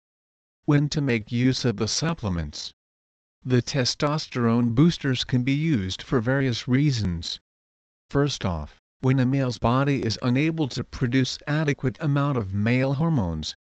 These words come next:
then the booster is recommended in order to correct one's testosterone deficiency and then restore the total amount of the body.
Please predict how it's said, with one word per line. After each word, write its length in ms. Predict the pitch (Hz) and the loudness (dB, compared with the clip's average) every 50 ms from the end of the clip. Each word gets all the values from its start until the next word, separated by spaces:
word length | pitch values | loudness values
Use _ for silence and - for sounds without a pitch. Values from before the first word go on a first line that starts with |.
| _ _ - | _ _ -6
then 240 | 117 117 123 117 | 0 2 2 4
the 80 | 123 127 | 4 2
booster 460 | 113 117 143 170 170 - - - 123 | 4 4 4 4 4 2 -2 -4 -4
is 240 | - 135 131 117 110 | -2 -2 -2 0 0
recommended 760 | 120 143 139 - - 131 131 127 123 127 127 127 127 113 120 | 0 0 0 0 -2 0 0 0 2 0 0 0 0 -2 -2
in 160 | 131 123 127 | -2 -2 0
order 260 | - 139 139 151 165 | 0 0 0 0 0
to 160 | 160 - 135 | -2 -2 -4
correct 440 | 131 - 143 147 147 156 160 - - | -2 0 0 0 0 -2 -4 -4 -2
one's 360 | 131 120 120 127 127 127 113 | 0 2 2 2 2 0 -2
testosterone 1080 | - - - 139 123 - - - 151 143 147 156 - - - 127 120 117 113 123 120 120 | -4 -4 -2 -2 -2 -2 -2 -2 -2 -2 -2 -4 -6 -6 -4 0 2 2 4 4 2 2
deficiency 920 | 107 110 - - - 165 151 - - 139 127 117 - - 151 143 143 143 - - | 0 -2 -4 0 0 0 0 0 0 -2 -2 -2 0 -2 -2 -2 -2 -4 -4 -2
and 160 | 113 110 117 | -2 0 2
then 240 | 143 151 165 165 147 | 2 2 2 2 2
restore 560 | 123 120 117 - - - 151 143 143 143 139 | 2 0 0 -2 -4 -2 -2 0 0 0 0
the 140 | 131 135 131 | 0 -2 -2
total 500 | - - - 131 131 135 131 131 127 120 | -2 -4 -2 0 2 2 2 2 2 2
amount 380 | 117 117 120 117 123 135 - - | 2 2 2 2 2 0 -2 -4
of 180 | 123 107 95 | -6 -6 -2
the 100 | 101 113 | -4 -4
body. 480 | 104 117 123 127 131 117 98 80 - | -2 0 0 0 0 0 0 -2 -6